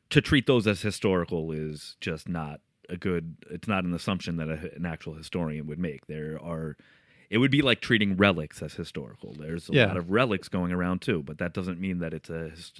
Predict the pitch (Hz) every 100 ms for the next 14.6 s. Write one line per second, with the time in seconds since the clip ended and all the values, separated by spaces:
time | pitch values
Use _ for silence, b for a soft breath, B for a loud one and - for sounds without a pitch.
0 | - 85 82 - 87 85 - 87 - 95
1 | 87 - 85 82 78 B B B 90 82
2 | - 85 - 90 82 80 80 76 76 123
3 | 110 - 71 87 - B B 98 - 98
4 | 101 - 104 107 107 110 107 - - 110
5 | 110 - 160 - - - 101 139 180 117
6 | 90 98 82 80 76 - - - 92 80
7 | 78 82 80 76 - 76 73 69 71 -
8 | - B B B B 110 101 98 90 87
9 | B B B - 120 120 170 185 135 123
10 | 120 107 104 - 127 117 135 120 110 190
11 | 208 196 170 _ _ 123 127 107 - -
12 | 127 139 160 90 85 107 _ _ _ _
13 | - 98 98 95 95 - 135 113 92 95
14 | 87 104 98 92 90